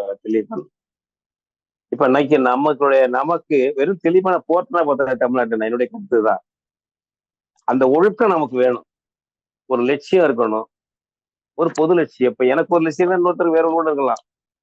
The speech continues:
அதுக்கு உண்மையா இருங்க, அதுக்கு நேர்மையா இருங்க. அதுக்காக போராடணும்னு வ-,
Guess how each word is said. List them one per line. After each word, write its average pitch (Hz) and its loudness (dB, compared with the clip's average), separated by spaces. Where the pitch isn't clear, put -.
அதுக்கு 123 -2
உண்மையா 160 0
இருங்க, 107 -2
அதுக்கு 120 0
நேர்மையா 165 2
இருங்க. 98 -4
அதுக்காக 147 0
போராடணும்னு 170 0
வ-, 135 -4